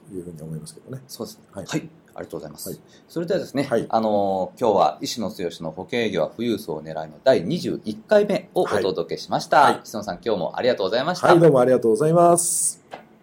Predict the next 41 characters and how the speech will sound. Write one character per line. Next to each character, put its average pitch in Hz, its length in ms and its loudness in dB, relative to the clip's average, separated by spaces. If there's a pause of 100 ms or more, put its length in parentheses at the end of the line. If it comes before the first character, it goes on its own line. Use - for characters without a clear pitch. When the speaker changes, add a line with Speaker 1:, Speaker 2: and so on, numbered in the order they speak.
(180)
Speaker 2:
番 131 220 -10
組 160 180 -4
か - 120 -4
ら 143 100 0
お 139 60 -2
知 135 140 -6
ら 127 100 0
せ 127 120 -2
で 117 120 0
す。 - 200 -18 (760)
た 107 140 -4
だ 156 100 4
い 156 80 0
ま、 101 240 -2 (400)
石 185 220 -4
野 147 80 0
剛 - 80 -8 (380)
へ - 240 -8 (100)
ご 95 160 -2
質 - 180 -8
問 135 240 0
を - 80 -8
お 101 80 4
寄 127 80 2
せ 135 140 -6
く 135 100 -8
だ 127 80 -2
さ 123 140 -4
っ - 80 -10
た 85 120 0
方 87 220 -4
へ、 - 180 -4 (760)
富 143 140 0
裕 214 140 2
層 131 260 -2
の 80 240 -4 (160)
意 95 120 -4
外 151 180 0
な 151 140 -2
素 - 160 -6
顔、 98 240 -4